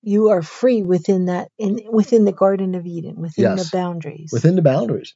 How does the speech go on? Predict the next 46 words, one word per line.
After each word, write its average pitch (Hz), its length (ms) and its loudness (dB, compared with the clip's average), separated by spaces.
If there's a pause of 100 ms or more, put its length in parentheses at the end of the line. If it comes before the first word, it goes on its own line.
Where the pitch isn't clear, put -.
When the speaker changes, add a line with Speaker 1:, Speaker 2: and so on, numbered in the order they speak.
(100)
Speaker 1:
Yeah. 175 200 -8
Speaker 2:
In 160 120 6
fact, 180 240 2
that's 180 200 2
the 151 100 6
only 175 240 4
real 165 340 6
freedom 135 420 0
that 123 140 2
exists, 156 600 0
Speaker 1:
Right. - 140 -6
And 196 100 -2
then 208 60 0
you - 60 4
Speaker 2:
because 170 180 4
there 147 80 6
Speaker 1:
can 196 60 8
Speaker 2:
is 208 100 2
no 208 80 4
Speaker 1:
make 180 80 2
Speaker 2:
freedom 170 320 2
in 120 80 -2
chaos. 127 460 0
Speaker 1:
Right. 196 220 2
And 190 200 0
then 190 140 2
you 202 100 2
can 190 180 -4
make 180 240 -4
change 165 640 -4
and, 170 220 -4
and, - 240 -4
Speaker 2:
Yes. 135 280 2
Speaker 1:
and 160 60 -4
progress 160 760 -2
Speaker 2:
Yes. 113 360 0 (160)
Speaker 1:
within 175 320 0
Speaker 2:
But - 140 -2
Speaker 1:
the, 123 80 0
Speaker 2:
there 180 120 -2
is 156 160 6
Speaker 1:
within 131 60 2
Speaker 2:
no 139 100 6
Speaker 1:
the 165 40 2
boundaries. 151 140 -2
Speaker 2:
progression 107 600 0